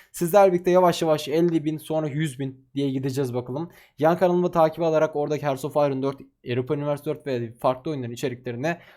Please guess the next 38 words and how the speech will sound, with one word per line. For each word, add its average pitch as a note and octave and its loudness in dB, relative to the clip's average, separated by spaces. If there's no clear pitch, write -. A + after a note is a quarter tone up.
takip D#3+ 2
edebilirsiniz D3 -2
dostlarım. D3 -2
Yakın E3+ -4
zamanda, G3 2
ee, B2+ 0
garip E3 0
garip F3+ 0
içerikler D#3+ 0
gelecek B2 -2
arkadaşlar. A#2 -4
Bundan B2+ -4
daha C3 2
garip B2+ -2
içerikler C3+ -4
geleceğini B2 -4
yüzde A#2 -4
yüz A#2+ -2
yemin A#2+ -4
edebilirim B2 -4
ama A#2 -6
kanıtlayamam. A#2+ -8
Lucas'ın E3 0
doğum D#3+ 2
tarihini D#3 4
falan D#3 -2
öğrendiğim D3+ 0
hakkında D3 -4
yeni C#3+ -4
bir C#3+ -4
içerik C3+ -6
daha D#3 -2
atacağım C#3 -6
bu G#2+ -10
arada G2+ -12
yani. G#2 -12
Onu A2 -10
böyle A#2+ -4